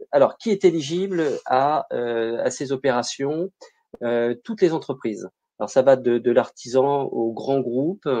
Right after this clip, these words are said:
euh, ça va de la profession libérale à l'exploitant agricole et au micro-entrepreneur. Trois cents milliards de, de, de garanties par l'État, couverts à hauteur de dix pour cent,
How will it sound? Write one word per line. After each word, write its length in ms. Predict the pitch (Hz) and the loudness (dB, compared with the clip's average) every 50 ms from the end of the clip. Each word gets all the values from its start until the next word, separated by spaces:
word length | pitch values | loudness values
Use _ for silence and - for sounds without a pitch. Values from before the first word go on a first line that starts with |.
| 110 110 _ - - _ _ _ 127 | -4 -6 _ -20 -20 _ _ _ -4
euh, 1120 | 120 113 113 113 113 113 113 113 113 113 110 110 110 107 110 110 113 110 110 110 110 110 | -2 0 2 2 2 2 2 2 0 0 0 0 2 0 0 0 -2 -2 -2 -2 -2 -4
ça 200 | 107 - - 127 | -4 -2 -2 0
va 200 | 113 131 131 131 | 4 6 6 6
de 100 | 123 123 | 4 6
la 100 | 120 123 | 4 2
profession 480 | 120 - - 127 - 127 123 - - 131 | 2 2 -6 -6 -6 -6 -10 -4 -2 -2
libérale 460 | 123 120 113 117 127 120 113 127 120 | -2 -2 2 4 4 4 4 4 4
à 60 | 113 | 4
l'exploitant 360 | 110 110 _ _ 117 110 - 113 | 2 0 _ _ -8 -6 -4 -6
agricole 760 | 110 110 107 110 110 _ - 135 139 147 156 160 165 151 143 - | -6 -4 -4 -6 -8 _ 2 2 4 4 2 0 -2 -4 -4 -2
et 140 | 139 139 | -2 0
au 80 | 139 131 | 0 0
micro-entrepreneur. 960 | 135 131 127 - _ 143 135 131 - - 123 - _ 120 104 101 95 - _ _ _ _ _ _ _ _ - - _ _ _ _ _ _ _ | 0 -2 -6 -6 _ -4 -4 -4 -4 -6 -8 -4 _ -4 -2 -2 -4 -6 _ _ _ _ _ _ _ _ -20 -20 _ _ _ _ _ _ _
Trois 240 | - - - 185 180 | -2 4 6 6 6
cents 220 | - - 190 185 | 6 2 2 2
milliards 800 | 175 175 175 165 165 175 175 170 165 165 160 147 127 127 107 - | 4 2 0 -2 2 2 4 4 4 2 2 2 0 0 -2 -2
de, 600 | 135 123 120 135 135 131 131 127 123 123 120 120 117 | -4 -2 0 4 6 6 6 6 6 4 0 0 -4
de, 80 | 117 | -8
de 640 | 117 117 127 123 120 117 117 113 113 113 113 110 113 113 | -8 -2 0 2 2 2 2 2 0 0 0 -2 -4 -4
garanties 500 | 110 127 147 143 135 143 139 - - 139 | 2 4 4 4 4 0 -6 -6 -14 -4
par 200 | - 139 127 127 | -2 0 0 2
l'État, 580 | 123 127 123 _ 139 139 143 147 156 170 160 - _ | 0 -2 -2 _ 2 4 4 4 2 0 -2 -6 _
couverts 480 | _ - 135 123 135 143 143 143 135 | _ -12 -10 -2 0 2 2 2 2
à 80 | 117 113 | 2 0
hauteur 300 | 117 - _ 139 131 123 | -2 -2 _ -4 -4 -4
de 100 | 120 117 | -4 -6
dix 320 | 113 110 110 - 143 151 143 | -8 -8 -14 -16 -16 -16 -16
pour 260 | _ - 147 - _ | _ -10 -10 -10 _
cent, 460 | - - - 147 147 156 165 165 175 | -12 -4 -4 -2 -2 -2 -4 -4 -8